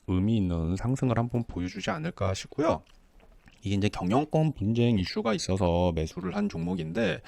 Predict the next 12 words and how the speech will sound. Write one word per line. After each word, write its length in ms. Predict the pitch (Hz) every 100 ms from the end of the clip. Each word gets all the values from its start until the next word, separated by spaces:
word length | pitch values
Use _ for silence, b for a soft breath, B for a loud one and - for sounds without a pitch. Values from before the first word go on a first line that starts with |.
| B B B B
이 60 | 117
경영권 480 | - 117 156 160 156
분쟁 580 | 131 127 123 123 123 110
이유 160 | 92
때문인지, 840 | 110 110 104 98 92 85 82 131 151
어, 180 | 92 87
내일 460 | 85 90 104 101 101
모레 560 | 90 82 82 87 147 180 B B -
주주총회가 1200 | - 104 139 - 135 113 85 78 82 113 127 131 127 _ -
잡혀 320 | - - 98
있었었는데 760 | 80 90 - 78 76 104 90 - -
요거를 380 | 151 175 147